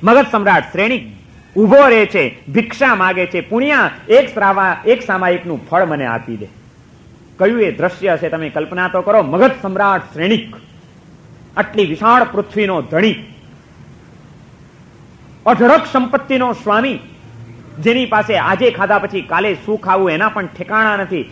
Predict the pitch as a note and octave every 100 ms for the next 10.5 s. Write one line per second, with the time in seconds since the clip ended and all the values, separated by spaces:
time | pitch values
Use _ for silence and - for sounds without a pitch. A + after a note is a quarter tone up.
0 | - G3 G3+ E3 F#3 A3 A#3 - F#3 G3
1 | G3 E3+ C#3+ A3+ C#4+ D4+ A3 G#3+ G#3 F#3+
2 | F#3+ E3+ E3 G3 F3+ F#3+ D3+ A#2 G3+ G#3+
3 | F3+ F#3 F3+ F3 E3 D#3+ E3 C3+ - -
4 | A3 A3 B3 D4+ C4+ - - D4 D4+ A#3
5 | A3 C#4 D4+ C#4 A#3 - - G3+ A#3 C4
6 | D#4+ C#4+ A3+ G#3+ C4 B3+ G#3+ - C4+ C4
7 | G#3+ A3 G#3 F#3 G3 A3 C4+ B3 F3+ A3+
8 | A3+ G3 G3+ F#3+ F#3+ F3+ F#3 F3+ C#3 D#3
9 | D3 F#3 D#3+ D#3+ D#3+ C3+ D3+ A3 C#4 G#3
10 | G#3 G3+ F#3 F3